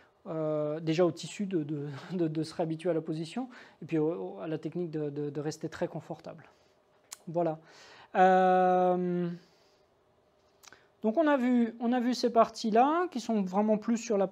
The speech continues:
la, la partie inférieure, la partie lombaire, des parties, euh, la charnière lombo-sacrée, les sacro-iliaques. Euh, ce que je voudrais vous montrer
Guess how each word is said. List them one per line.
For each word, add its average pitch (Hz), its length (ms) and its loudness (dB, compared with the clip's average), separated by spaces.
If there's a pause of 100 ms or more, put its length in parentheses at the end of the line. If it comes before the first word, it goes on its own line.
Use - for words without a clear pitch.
(120)
la, 175 220 2
la 175 100 0
partie 196 280 0
inférieure, 208 680 4
la 202 80 2
partie 185 280 -4
lombaire, 196 480 6
des 196 100 0
parties, 185 440 -2
euh, 170 60 2 (360)
la 170 220 4
charnière 180 380 0
lombo-sacrée, 180 840 2
les 202 120 2
sacro-iliaques. 190 840 2 (540)
Euh, 185 680 4 (560)
ce - 240 -12
que 294 160 2
je 269 120 2
voudrais 277 380 2
vous 294 140 2
montrer 269 580 4